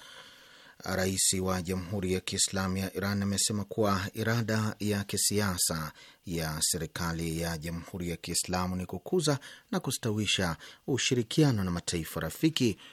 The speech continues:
hususan Oman. Katibu mkuu,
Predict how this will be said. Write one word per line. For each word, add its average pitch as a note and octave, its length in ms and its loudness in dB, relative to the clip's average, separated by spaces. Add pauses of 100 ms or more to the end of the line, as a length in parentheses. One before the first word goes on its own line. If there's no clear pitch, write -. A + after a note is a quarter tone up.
(140)
hususan E2 840 0 (320)
Oman. E2+ 760 -4 (2500)
Katibu A#2 640 2
mkuu, G#2 640 2